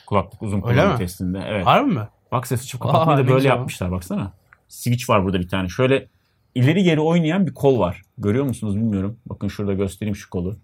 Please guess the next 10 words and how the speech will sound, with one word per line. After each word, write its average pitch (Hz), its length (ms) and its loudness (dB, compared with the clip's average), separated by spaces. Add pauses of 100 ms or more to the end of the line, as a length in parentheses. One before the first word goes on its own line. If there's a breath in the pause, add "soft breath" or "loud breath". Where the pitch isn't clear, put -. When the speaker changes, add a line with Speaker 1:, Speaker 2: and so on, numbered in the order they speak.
(640)
Speaker 1:
Şöyle. 101 420 -4 (960)
Evet. - 160 -10 (600)
Tam 135 220 0
böyle 131 140 0
bir 131 100 -4
kol 135 260 2
gibi 113 100 2
yapmışlar. 98 380 -2
Joystick 107 440 -4
gibi. 107 280 -2